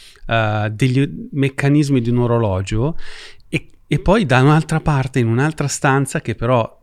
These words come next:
in qualche modo il suono arriva, c'è qualcuno che suona dei tamburi e tutto è sincronizzato ed è una roba, e nel frattempo si mangia, voi date, eh, le pietanze, insomma c'è tutto un rituale. Questa cena è una roba lunghissima da, da vivere, da, da, da descrivere, però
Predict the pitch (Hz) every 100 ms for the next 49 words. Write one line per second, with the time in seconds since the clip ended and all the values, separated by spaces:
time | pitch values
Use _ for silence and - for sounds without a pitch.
0 | - 110 110 147 147 104 - 143 113 113
1 | 123 131 143 143 117 123 - 156 120 -
2 | 123 120 110 107 110 110 131 117 104 -
3 | - 143 - 120 113 107 110 117 110 117
4 | 131 123 123 135 147 156 131 135 - -
5 | 123 120 - 120 123 139 131 127 113 113
6 | 127 - - - - 107 101 - 104 95
7 | 95 - - - - - - - - 117
8 | 123 127 123 107 - 120 113 - - _
9 | - 104 - - 123 127 120 110 120 104
10 | 95 101 - 101 101 113 117 107 98 95
11 | 95 95 95 95 101 104 110 - - 101
12 | 95 92 95 98 101 120 127 117 117 123
13 | 113 113 113 123 - 156 135 117 113